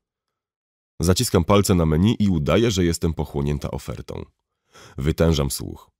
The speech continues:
Stewardessa mówi zbyt cicho, żebym ją mogła usłyszeć. Za to on wręcz przeciwnie.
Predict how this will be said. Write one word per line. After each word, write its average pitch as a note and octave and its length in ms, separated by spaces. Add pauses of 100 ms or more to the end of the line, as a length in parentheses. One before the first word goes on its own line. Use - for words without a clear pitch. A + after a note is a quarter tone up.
(200)
Stewardessa F2+ 680
mówi G2+ 240
zbyt F2 260
cicho, - 340
żebym D2 260
ją D2 120
mogła D2 280
usłyszeć. - 640 (560)
Za E2+ 140
to - 180
on F#2 240
wręcz D2 260
przeciwnie. - 640